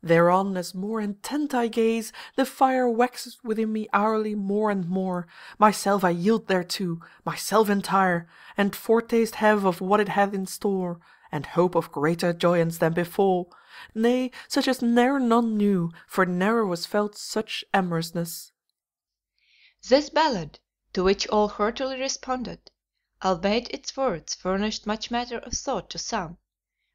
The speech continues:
Speaker 2: was followed by some other dances, and part of the brief night being thus spent,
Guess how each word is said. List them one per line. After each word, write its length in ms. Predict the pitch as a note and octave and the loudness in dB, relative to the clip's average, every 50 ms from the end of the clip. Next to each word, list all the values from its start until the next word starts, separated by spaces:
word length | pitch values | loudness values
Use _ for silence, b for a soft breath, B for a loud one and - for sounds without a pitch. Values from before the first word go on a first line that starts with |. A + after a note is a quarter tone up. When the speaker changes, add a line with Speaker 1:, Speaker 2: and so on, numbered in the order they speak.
| _ - | _ -4
Speaker 2:
was 180 | E3+ F3+ - | -2 -2 -2
followed 380 | - - F#3+ F#3 F#3 F#3+ F#3+ F#3 | 2 2 2 2 2 0 -2 0
by 140 | - F3+ F#3 | 0 -2 0
some 320 | - - - F#3+ F#3 - | -2 -4 -4 -4 -4 -2
other 240 | - F#3+ G3 - G3 | -4 -4 -4 -4 -8
dances, 720 | F3+ E3+ F#3 F3 F3 F#3 F#3+ - G#3+ G#3+ G#3 - - - _ b b b b b b b b b | -8 -6 -6 -4 -4 -6 -8 -10 -10 -12 -12 -14 -20 -20 _ b b b b b b b b b
and 160 | - G#3+ G#3 | -2 -2 4
part 220 | G#3+ B3+ C#4 D4 D4+ | 4 4 4 4 0
of 120 | D4 C#4+ | -6 -6
the 80 | C#4+ C#4 | -6 -6
brief 280 | C4 C#4+ D4 C#4+ D4 - | -4 -4 -4 -4 -4 -8
night 400 | D4+ D4+ C4+ G3 D#3+ - _ - _ _ _ _ | -6 -4 -4 -4 -6 -8 _ -20 _ _ _ _
being 200 | - F#3 F#3 F3 | -4 -2 -2 -2
thus 280 | E3+ - F3+ F3+ - | -4 -4 -4 -4 -6
spent, 480 | - - - F3+ E3+ F#3 F#3+ G3+ - - | -12 -8 -6 -6 -6 -4 -6 -10 -12 -16